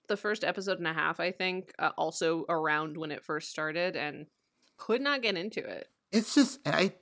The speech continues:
Speaker 2: I don't know. I think it's incredibly funny, but also very well plotted. Like, it's like, it's also one of those things that's, like, hard to talk about because, like, the thing that the show eventually becomes about is not what it's about at the start, and, like, you don't wanna spoil things.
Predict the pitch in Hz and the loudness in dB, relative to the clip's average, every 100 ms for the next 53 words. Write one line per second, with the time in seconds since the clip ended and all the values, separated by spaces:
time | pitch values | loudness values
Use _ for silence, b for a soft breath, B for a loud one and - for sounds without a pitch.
0 | - 185 156 98 - 180 226 214 139 110 | 6 10 10 8 4 4 4 4 2 0
1 | - - - - 135 131 127 - 107 110 | -6 -8 0 4 4 4 0 2 2 2
2 | 107 98 - 104 190 151 123 110 98 - | -4 -4 0 2 4 2 2 0 -2 -2
3 | - - - 135 151 156 202 - - 226 | 0 0 0 0 0 2 0 0 8 10
4 | 240 294 226 208 175 175 160 151 147 - | 12 12 10 6 4 2 -2 0 0 -2
5 | - - - 139 139 135 104 - 135 139 | -8 -4 4 4 4 2 4 4 6 6
6 | 143 - - 117 139 113 - 107 104 - | 6 2 -6 -6 -2 -2 0 0 -2 -8
7 | _ 170 - 143 170 214 233 196 170 - | _ -4 2 2 4 2 6 4 4 -2
8 | - 165 165 185 135 139 160 165 143 135 | 4 8 10 10 8 4 4 2 2 0
9 | 135 131 143 - 117 - 110 113 143 - | 4 4 2 0 -2 0 2 6 6 2
10 | - _ _ _ - 123 - 104 139 127 | -8 _ _ _ -2 -2 0 4 6 6
11 | 139 131 127 110 117 139 117 - 98 117 | 4 2 2 4 4 4 0 2 2 2
12 | - 117 107 113 104 101 110 - - 98 | 2 0 0 -2 -2 0 -2 -2 -4 -2
13 | 120 127 139 - - | 0 0 -2 -4 -6